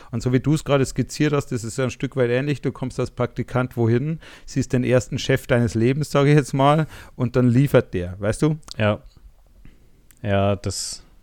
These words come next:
Speaker 2: das stimmt wohl. Es ist auch interessant, wie es manchmal einfach nur so,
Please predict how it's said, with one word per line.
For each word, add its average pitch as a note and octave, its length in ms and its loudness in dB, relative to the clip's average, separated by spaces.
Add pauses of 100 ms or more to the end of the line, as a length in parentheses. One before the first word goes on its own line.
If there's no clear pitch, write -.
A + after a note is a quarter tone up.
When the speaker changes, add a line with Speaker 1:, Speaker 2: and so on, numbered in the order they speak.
(140)
Speaker 2:
das G#2 120 -4
stimmt G#2+ 260 -6
wohl. A2 200 -2 (160)
Es G#2+ 200 -2
ist - 200 -10
auch G#2+ 140 2
interessant, A#2+ 460 0
wie A#2 40 0
es G#2 120 -2
manchmal A2 300 0
einfach A2+ 220 -2
nur A2 140 -2
so, G#2 320 0